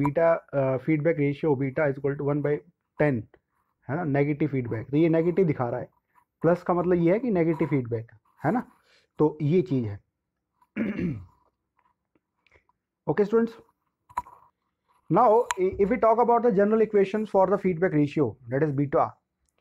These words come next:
तो वही इक्वेशन जो हमारे पास है, A F is equal to A over one plus beta on, अब देखो इसको कैसे बनाएंगे इस इक्वेशंस को, तो वो कहता है कि इसको क्रॉस मल्टीप्लिकेशन कर दो। क्रॉस मल्टीप्लिकेशन कहने जैस-, जैसे कि A F by one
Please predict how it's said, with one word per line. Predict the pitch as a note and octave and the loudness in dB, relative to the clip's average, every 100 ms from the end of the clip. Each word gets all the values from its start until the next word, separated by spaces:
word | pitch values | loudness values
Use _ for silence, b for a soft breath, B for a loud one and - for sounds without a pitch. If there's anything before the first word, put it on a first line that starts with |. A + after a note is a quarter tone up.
| _ _ - | _ _ -4
तो | C#3+ C#3 C3 - C#3 | 0 2 2 -2 0
वही | E3 F#3 | 2 2
इक्वेशन | D#3+ E3+ E3 E3+ | 2 -2 -2 -2
जो | E3+ | 2
हमारे | D#3 D#3+ | 2 2
पास | D#3+ D#3 | 2 0
है, | E3 | -2
A | D3 | -2
F | D3 | -2
is | D3 | -4
equal | D3 C#3+ | -4 -4
to | D#3 D3 | -6 -4
A | C#3+ | -2
over | C#3+ C#3+ D#3 | 0 -2 -2
one | C3+ | -4
plus | C3 C#3 | -4 -6
beta | B2+ B2 D3+ B2 - _ _ - | -6 -6 -4 -6 -10 _ _ -2
on, | C#3+ D3+ D3 C3+ | 0 0 -2 -2
अब | C#3 | 0
देखो | D3 D#3+ | 0 0
इसको | D#3+ E3 | 0 -2
कैसे | D#3+ F3 - - D3 | 0 -2 -6 -12 -2
बनाएंगे | C#3+ D#3 F3 D#3+ | 0 2 0 0
इस | D3 | -2
इक्वेशंस | C#3 C3+ C3 A#2+ | -4 -4 -4 -10
को, | B2 A#2+ _ _ _ _ _ C3+ | -10 -14 _ _ _ _ _ -2
तो | C3 | 0
वो | C3 B2+ C3 D3+ | 2 0 0 0
कहता | D#3 D#3 | 0 0
है | E3 | -2
कि | E3+ | -2
इसको | D#3 E3+ | -4 -6
क्रॉस | D3+ D3+ D3+ | 0 0 2
मल्टीप्लिकेशन | D3+ D3 C#3 C3 A2+ A#2 | -2 -2 -6 -6 -10 -8
कर | B2 - | -10 -10
दो। | - - | -14 -2
क्रॉस | C#3+ C#3 | 0 0
मल्टीप्लिकेशन | D3 D3 D3 D3 C#3+ D3 | -2 -4 -6 -8 -6 -6
कहने | C#3+ D3 C#3+ | -6 -6 -6
जैस-, | C3+ B2 | -8 -6
जैसे | B2+ C3 C#3+ | -4 -4 -6
कि | D3 D3+ - | -8 -12 -4
A | D3 D#3+ | 0 0
F | D3+ | 2
by | D3+ D#3+ | 2 2
one | D3+ G#3+ | 0 -2